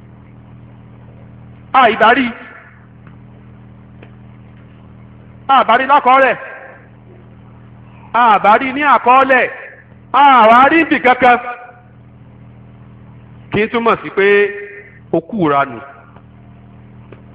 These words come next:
Torí ọdún mòlídì yín ti ti bẹ̀rẹ̀ báyìí.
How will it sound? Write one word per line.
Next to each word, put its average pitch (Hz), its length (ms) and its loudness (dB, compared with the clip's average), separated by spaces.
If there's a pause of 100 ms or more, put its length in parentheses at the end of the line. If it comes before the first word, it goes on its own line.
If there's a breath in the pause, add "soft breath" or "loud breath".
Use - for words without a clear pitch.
(640)
Torí 180 260 -4
ọdún 185 360 -2
mòlídì 165 340 -8
yín 190 120 -10
ti 175 60 -12
ti 156 100 -18
bẹ̀rẹ̀ 139 220 -6
báyìí. 165 220 -4